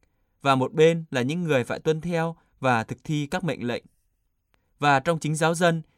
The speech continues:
việc thực hành quyền bính trong các phong trào và các huynh đoàn cũng không thiếu sự lạm dụng. Các cuộc bầu cử và thay đổi các chức vụ trong giáo xứ, giáo phận và quốc gia đôi khi mang dáng vẻ của một chiến dịch chính trị với sự tranh giành ảnh hưởng,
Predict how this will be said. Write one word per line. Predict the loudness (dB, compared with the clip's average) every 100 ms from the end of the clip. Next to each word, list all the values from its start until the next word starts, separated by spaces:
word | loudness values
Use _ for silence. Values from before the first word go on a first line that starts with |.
| _ _
việc | -4 -4
thực | -4
hành | -2 -2
quyền | 0 -2
bính | 0 -2
trong | -2 -4
các | -4 -4
phong | -4 0
trào | 2 4 2
và | -2
các | -4 -4
huynh | -4
đoàn | 2 2 2
cũng | -2 -10
không | -6 -8
thiếu | -2 -2 -2
sự | -4
lạm | -4 -4
dụng. | -4 -6 -6 _ _ _ _ _
Các | -4 0
cuộc | 0
bầu | 0 -2
cử | -4 -8 -4
và | -2
thay | 0 0
đổi | 2 2 0
các | -4
chức | -6 -4
vụ | -2 -2
trong | -2 -2 0
giáo | -2 -2
xứ, | 0 0 0 -6 _
giáo | -2 0 0
phận | 0 -2 -2
và | -6
quốc | -4 -8
gia | 0 2 2 -2 -10 _ _
đôi | -4 -2
khi | -2 -2 0
mang | -2 0
dáng | -2 0
vẻ | 0 0
của | -2
một | -4 -4 -2
chiến | -4 -4
dịch | -6
chính | -4 -4
trị | 0 -2 -2 _ _ -4
với | -2 0
sự | -2 -4
tranh | -4 -4
giành | -2 -2 -2
ảnh | -4
hưởng, | -4 -4 -6